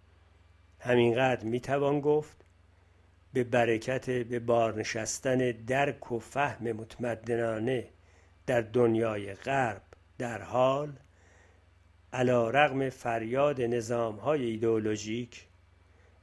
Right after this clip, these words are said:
از جمله جمهوری اسلامی دال بر فحشا و فساد در دنیای متمدن،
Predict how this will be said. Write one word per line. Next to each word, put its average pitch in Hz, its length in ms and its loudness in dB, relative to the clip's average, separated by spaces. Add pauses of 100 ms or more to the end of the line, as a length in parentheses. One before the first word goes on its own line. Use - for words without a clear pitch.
(100)
از 143 320 2
جمله 110 420 0
جمهوری 104 840 -4 (720)
اسلامی 123 920 -2
دال 131 440 0
بر 113 220 -2
فحشا 120 640 -2
و 113 120 -2
فساد 131 760 -2 (400)
در 120 140 -2
دنیای 107 640 -2
متمدن، 110 880 -2